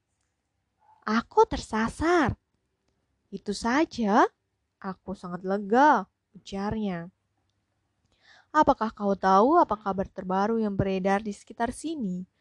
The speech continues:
Ada kawanan penyamun yang berkeliaran di jalan antara Whittlesey dan jalan ini." "Geng Kelly generasi kedua. Tapi kau terlalu tangguh untuk mereka,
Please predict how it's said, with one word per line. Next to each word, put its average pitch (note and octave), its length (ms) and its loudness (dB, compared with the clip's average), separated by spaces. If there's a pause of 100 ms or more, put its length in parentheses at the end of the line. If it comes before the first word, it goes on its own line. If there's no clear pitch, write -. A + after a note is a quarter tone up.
(280)
Ada E4 280 0
kawanan E4+ 520 2
penyamun A#3+ 640 -2
yang G#3 160 -2
berkeliaran G3+ 800 -4
di G3+ 80 -2
jalan F#3 400 -4
antara F#3 400 -4
Whittlesey A3+ 920 -4 (440)
dan G3+ 240 0
jalan G3 480 -2
ini." F#3 560 -8 (4000)
"Geng G#3 400 0
Kelly B3+ 640 -2
generasi F#3+ 640 -2
kedua. G3 640 0 (560)
Tapi D4 240 0
kau F4 240 -2
terlalu F#3+ 360 -2
tangguh G#3+ 480 0
untuk G#3+ 200 -6
mereka, G#3+ 440 -2